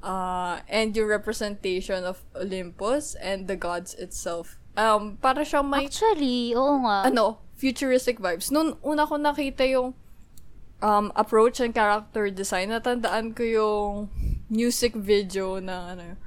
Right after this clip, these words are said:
Speaker 1: ah, teka lang, Daft Punk?
Speaker 2: Oo.
Speaker 1: Yung one, one la-, one more time ba? One
Speaker 2: One
Speaker 1: last
Speaker 2: more
Speaker 1: time.
Speaker 2: time.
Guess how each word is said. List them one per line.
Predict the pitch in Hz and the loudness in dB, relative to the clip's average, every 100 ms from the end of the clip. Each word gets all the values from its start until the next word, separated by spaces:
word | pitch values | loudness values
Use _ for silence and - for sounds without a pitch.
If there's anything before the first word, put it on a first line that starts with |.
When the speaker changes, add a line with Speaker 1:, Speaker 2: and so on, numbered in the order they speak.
| - - - - - - - - | -12 -12 -14 -16 -16 -18 -16 -12
Speaker 1:
ah, | - 226 | -8 -4
teka | 254 | 0
lang, | 247 196 185 | 4 2 4
Daft | 208 247 - | 4 4 2
Punk? | 247 294 - - - - - | 2 2 -2 -12 -12 -10 -8
Speaker 2:
Oo. | 196 180 175 | -4 -2 -4
Speaker 1:
Yung | 202 | -6
one, | 214 311 330 165 330 330 - - | -4 -4 -4 -6 -8 -10 -12 -12
one | 196 208 240 262 | 0 4 4 4
la-, | 247 226 - | 2 0 -2
one | - 196 220 269 | -4 2 2 2
more | 285 | 0
time | - 220 190 | 0 -2 0
ba? | 180 | -2
One | 190 190 | 0 0
Speaker 2:
One | 185 | 0
Speaker 1:
last | 190 - | -2 -4
Speaker 2:
more | 165 | -8
Speaker 1:
time. | |
Speaker 2:
time. | 185 | -4